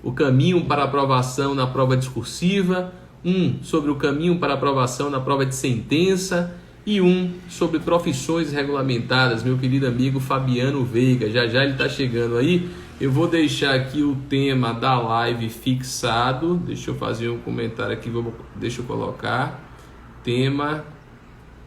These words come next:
que aí eu vou fixar aqui, fica bacana. Como a pandemia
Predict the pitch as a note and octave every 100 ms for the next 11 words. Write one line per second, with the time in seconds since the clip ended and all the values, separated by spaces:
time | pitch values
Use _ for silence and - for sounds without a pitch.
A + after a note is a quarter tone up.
0 | - - - - A2+ A2+ A2+ A2+ B2 A#2+
1 | - G#2+ - A#2+ - B2+ B2 A2 - C3+
2 | C#3+ A#2 G2+ - - - - - - -
3 | - C3+ C#3 D3 D3 D3 D3 - - -
4 | A2+ A2+ A#2+ B2+ C3 - - - - -
5 | - - - - - B2+ B2+ B2+ A#2 A2
6 | G#2+ G#2+ A2+ A#2+ B2 B2+ B2+ C3 C3